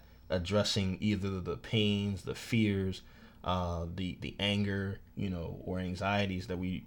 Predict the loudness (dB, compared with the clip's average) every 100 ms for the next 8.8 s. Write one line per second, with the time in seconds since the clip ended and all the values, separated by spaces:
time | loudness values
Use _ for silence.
0 | -2 -2 -2 2 6 6 6 2 -4 -8
1 | -18 -20 0 4 4 4 2 0 0 2
2 | 4 4 0 -6 -20 -20 -20 -20 -6 0
3 | 2 4 4 6 4 2 2 2 0 -4
4 | -20 -20 -20 -20 -20 -20 -8 0 2 4
5 | 4 4 6 10 10 8 6 6 6 4
6 | 4 6 4 4 4 4 2 0 0 -2
7 | -4 -4 -8 -18 -20 -20 -2 -2 4 4
8 | 6 4 2 -2 0 2 4 2